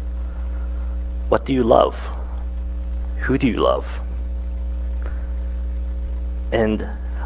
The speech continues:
what I want us to do is we're gonna pause and we're gonna read, uh, First Corinthians chapter thirteen, the love chapter. Because, uh, at the beginning of this year,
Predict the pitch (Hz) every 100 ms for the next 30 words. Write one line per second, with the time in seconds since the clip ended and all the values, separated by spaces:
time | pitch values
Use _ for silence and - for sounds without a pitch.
0 | - - - 101 120 120 120 127 143 -
1 | 127 101 80 85 - - - 120 - -
2 | 120 107 92 104 110 92 95 90 - -
3 | - - - - - 82 - 120 - -
4 | 104 98 85 - 95 87 - 80 - 60
5 | 55 - - - - - - - - -
6 | - - - - 101 98 - 92 - -
7 | - - - - - - 117 123 113 107
8 | 101 98 92 - - - - - - -
9 | - - - - - - - 113 123 143
10 | 147 135 - 123 95 82 -